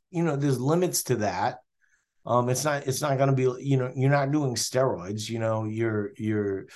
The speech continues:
you're just trying to address a deficiency. And so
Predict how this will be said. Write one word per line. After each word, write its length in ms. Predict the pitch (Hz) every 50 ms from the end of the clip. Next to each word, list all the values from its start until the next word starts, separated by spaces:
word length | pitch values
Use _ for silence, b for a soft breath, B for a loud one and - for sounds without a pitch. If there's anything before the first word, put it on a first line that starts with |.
| B B B B B B B B
you're 140 | - 120 123
just 340 | 120 107 113 131 127 127 -
trying 280 | - 135 127 123 123 113
to 140 | - 123
address 480 | 117 107 - 117 120 117 110 107 - -
a 80 | 120 110
deficiency. 920 | 107 107 110 110 - 180 202 196 - 156 131 113 113 - - - - - _ _ _ _ _ _ _ _ _ _ _ _ _ _
And 300 | - 131 139 139 139 135
so 680 | 139 - - 156 147 143 143 139 135 127 127 120 120